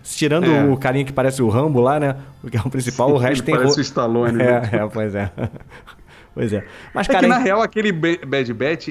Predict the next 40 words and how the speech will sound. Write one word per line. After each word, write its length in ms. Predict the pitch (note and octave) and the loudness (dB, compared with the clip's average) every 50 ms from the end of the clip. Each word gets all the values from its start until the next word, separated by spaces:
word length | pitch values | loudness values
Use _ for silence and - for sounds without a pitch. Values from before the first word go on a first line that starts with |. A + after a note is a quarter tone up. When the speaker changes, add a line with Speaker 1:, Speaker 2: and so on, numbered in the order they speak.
| - | -4
Speaker 2:
ele 260 | - E3 E3+ F#3 F#3 E3 D3+ | -2 -2 0 2 2 2 4
é 220 | D3+ F3 G3 G3 - | 4 2 2 0 -2
aquela 420 | F3+ E3+ - - F3+ F3 F3+ E3+ | -6 -6 -6 -6 -4 -4 -4 -4
t-, 240 | E3+ - - F#3 F3+ D#3 | -6 -6 -6 -6 -4 -2
a, 380 | C#3+ C#3 C#3 C3+ C3 C3 B2+ | -2 0 0 0 0 -2 -2
a 160 | - - C3+ | -4 -4 -6
trupe 420 | - - - C#3+ D#3 E3+ - G3 F#3+ | -8 -6 -4 -2 -2 -2 -2 -4 -4
do 160 | E3 F#3+ G3 | -4 -4 -4
Comando 280 | - G3+ F3+ F3+ F#3 F#3 | -2 0 0 0 0 0
pra 100 | G#3+ G#3+ | 0 0
Matar, 400 | A3+ D#4 D#4+ D#4+ - D#3 C3 A#2+ | 0 0 -2 -2 -2 -2 -2 -2
né? 160 | A#2 A#2+ B2 A#2+ | -2 -4 -4 -6
Você 80 | A#2+ | -6
tá 100 | - A#2+ | -4 -4
ligado? 400 | A#2+ D#3+ F3+ G3+ F3 B2+ A2 A#2+ A#2+ G#2 F2+ G#2+ G#2+ | -4 -2 -2 0 0 0 0 0 0 0 0 0 -2
Speaker 1:
<laughs> 200 | G2+ F#2+ - G#2+ - | -2 -4 -6 -8 -4
É, 280 | A#2 A2+ G#2 F#2+ G2 G2+ G#2 G2+ G2+ | -2 -2 -2 -2 -4 -6 -8 -12 -12
é 20 | |
tipo 280 | - - A2+ G#2+ - A#2+ | -10 -10 -12 -8 -6 -4
Speaker 2:
É 40 | G#2+ B2+ | -2 0
Speaker 1:
isso. 100 | B2 D#3 | 0 -2
Speaker 2:
a 20 | E3 | -4
trupe 400 | - - D3+ D3 D#3 - G#3+ G#3+ | -6 -8 -10 -10 -10 -10 -10 -10
do 100 | G3+ A#3 | -10 -10
Comando 320 | A#3+ B3+ A3+ A#3 C#4 G#3+ | -8 -6 -4 -4 -2 -2
pra 80 | D4+ E4 | -2 -2
Matar, 480 | C#4+ D4+ D#4 E4 D#4+ - F4+ A#3+ F#3 | 0 0 -2 -4 -4 -4 -2 -2 -2
mano. 280 | D#3+ D3 B2+ A#2 G#2+ G#2+ | -2 -2 -2 -4 -4 -6
Tem 120 | G#2+ C#3 D3 | -6 -4 -2
o 60 | D#3 | -2
nerdão, 680 | D3+ C#3+ C#3 B2+ B2 A#2+ B2+ C3+ D3 E3 F3 F#3 F3 | 0 0 0 -2 -2 -2 0 0 2 2 2 0 0
tem 120 | F3+ E3 D3+ | 0 0 0
o 60 | C#3+ | 0
grandão, 440 | C#3+ C#3+ C3+ B2 A#2 A#2+ C#3+ D#3+ E3 | 0 0 0 0 0 0 0 0 0
tem 140 | D#3+ E3 D3+ | 0 0 0
o 100 | C#3+ C#3 | 2 2
índio 380 | C#3 D3+ D#3 D#3 C#3 C3 B2 | 2 0 0 -2 -2 0 0
lá, 320 | A#2 B2 C#3 E3 E3+ - C3+ | 2 2 2 2 0 0 -2
<laughs> 80 | - | 0
Speaker 1:
É, 100 | - - | 0 2